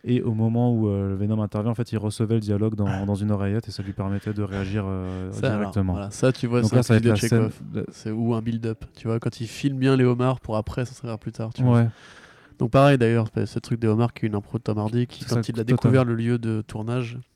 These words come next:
Speaker 2: a vu l'aquarium et a dit : « Vous vous démerdez, l'équipe d'écriture, je veux finir dans ce bac de homards à la fin de la scène. »
Speaker 1: Ouais, c'est ça.
Speaker 2: Et je sais pas, apparemment, euh,
Speaker 1: Ils
Speaker 2: tout
Speaker 1: se
Speaker 2: le monde,
Speaker 1: sont
Speaker 2: tout le monde
Speaker 1: dit,
Speaker 2: était
Speaker 1: euh,
Speaker 2: ravi, je sais pas, tout le monde se dit que c'était la meilleure des idées.
Speaker 1: C'est, mais c'est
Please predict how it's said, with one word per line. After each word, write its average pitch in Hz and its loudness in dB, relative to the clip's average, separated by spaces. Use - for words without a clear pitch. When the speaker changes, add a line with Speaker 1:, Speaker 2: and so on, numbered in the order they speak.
Speaker 2:
a 123 -6
vu 120 -2
l'aquarium 123 0
et 110 -2
a 107 -2
dit : « 117 -2
Vous 120 -2
vous 120 2
démerdez, 123 4
l'équipe 120 2
d'écriture, 120 -4
je 113 0
veux 120 2
finir 113 0
dans 104 -4
ce 104 -8
bac 113 -4
de 110 -2
homards 104 0
à 104 -2
la 104 -2
fin - -8
de 104 -6
la 98 -4
scène. » 104 -6
Speaker 1:
Ouais, 123 0
c'est 113 -8
ça. 110 -8
Speaker 2:
Et 104 0
je - -20
sais - -20
pas, 113 0
apparemment, 113 0
euh, 101 -4
Speaker 1:
Ils - -8
Speaker 2:
tout 101 -8
Speaker 1:
se 101 -4
Speaker 2:
le 107 0
monde, 113 4
Speaker 1:
sont 113 -4
Speaker 2:
tout - 4
le 117 6
monde 110 6
Speaker 1:
dit, 110 6
Speaker 2:
était 110 2
Speaker 1:
euh, 113 2
Speaker 2:
ravi, 107 -2
je - -10
sais - -18
pas, - -10
tout - -16
le 113 -8
monde 113 -6
se - -14
dit 117 -8
que 113 -10
c'était - -18
la 101 -6
meilleure 107 -4
des 101 -8
idées. 101 -6
Speaker 1:
C'est, 120 -4
mais 127 -4
c'est 120 -6